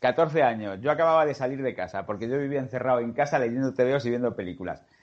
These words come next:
Y de repente salgo, me uno a una pandilla. Y me dicen, "Tenemos que ir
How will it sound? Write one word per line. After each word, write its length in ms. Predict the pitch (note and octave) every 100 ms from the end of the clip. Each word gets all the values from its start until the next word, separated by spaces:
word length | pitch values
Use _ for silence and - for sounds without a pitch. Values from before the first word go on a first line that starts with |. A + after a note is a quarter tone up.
| _ -
Y 100 | C3+
de 140 | C3+
repente 380 | B2+ D3 D3+ C#3
salgo, 300 | B2 A#2+ G#2+
me 200 | A#2 B2
uno 300 | D#3 F#3 G3
a 180 | D#3 D3+
una 220 | F3 E3+
pandilla. 640 | C3 A#2 C3+ C3+ F2+ - _ _ _ _ -
Y 120 | D3
me 140 | D3 C3+
dicen, 560 | B2+ B2+ B2 A#2 A2+ -
"Tenemos 400 | A#2+ D#3+ F3 F3
que 140 | D3+
ir 360 | E3+ A3 -